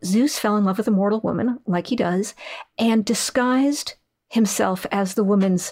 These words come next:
husband, King Amphitryon, and slept with her that way. So Alcmene, the, the woman, didn't know she was cheating on her husband.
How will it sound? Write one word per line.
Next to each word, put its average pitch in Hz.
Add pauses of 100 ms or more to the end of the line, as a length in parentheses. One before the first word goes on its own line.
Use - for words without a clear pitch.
(140)
husband, 285
King 196
Amphitryon, 185 (480)
and 220
slept -
with 190
her 180 (140)
that 226
way. 180 (240)
So 220 (460)
Alcmene, 202 (200)
the, 185
the 202
woman, 196
didn't 220
know 190
she 285
was 294
cheating 302
on 294
her 302
husband. 311